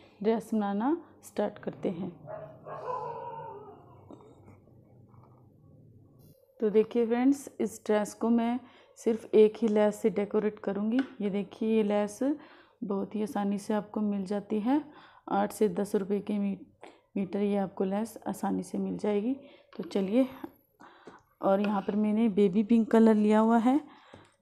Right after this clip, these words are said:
ठीक है। और ये देखिए, इसकी मैं आपको लंबाई चौड़ाई बता देती हूँ कि कितनी ली हुई है मैंने। तो ये देखिए, फ़ाइव नंबर के लड्डू गोपाल जी के लिए है। इसे मैंने देखिए ट्वेंटी वन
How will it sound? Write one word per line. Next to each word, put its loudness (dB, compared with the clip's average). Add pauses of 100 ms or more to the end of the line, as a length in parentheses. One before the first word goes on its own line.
(280)
ठीक -2
है। 4 (220)
और 4
ये 0
देखिए, -6
इसकी -6
मैं 0
आपको -2
लंबाई 0
चौड़ाई -2
बता -6
देती -6
हूँ 0 (460)
कि -4
कितनी -4
ली -6
हुई -6
है -4
मैंने। -4 (1900)
तो -8
ये -6
देखिए, -2
फ़ाइव -2
नंबर 0
के 0
लड्डू -4
गोपाल -6
जी -8
के -6
लिए -2
है। -4 (600)
इसे 2
मैंने 2
देखिए 0
ट्वेंटी 0
वन 0